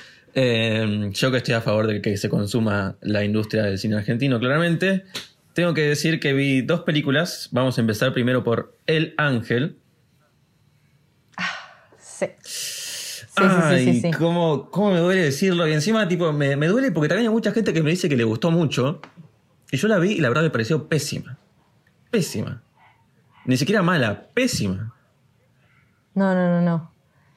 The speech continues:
Speaker 2: No, a mí, ¿sabes lo que me dio? Pobre. No tan mala,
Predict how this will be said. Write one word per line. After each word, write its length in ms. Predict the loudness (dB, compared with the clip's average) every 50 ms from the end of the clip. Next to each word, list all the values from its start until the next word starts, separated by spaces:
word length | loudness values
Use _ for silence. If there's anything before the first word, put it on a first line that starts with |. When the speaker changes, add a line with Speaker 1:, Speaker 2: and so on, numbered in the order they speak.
| _ _ _ _
Speaker 2:
No, 140 | -2 0 0 2
a 140 | 2 2 2
mí, 420 | 2 2 2 0 -2 -6 -10 _ _ -8
¿sabes 240 | -4 -2 0 0
lo 80 | 0 0
que 100 | 2 2
me 140 | 2 2 4
dio? 440 | 4 4 4 4 2 2 0 -2 -8 _ _ _ _ _ _ _ _ _
Pobre. 400 | 0 2 2 2 2 0 -2 -4 -8 _ _ _ _ _ _ _ _ _ _ _ _ _ _ _
No 160 | 0 0 2
tan 200 | 2 2 2 4
mala, 480 | 4 4 4 2 2 0 -2 -4 -8 -12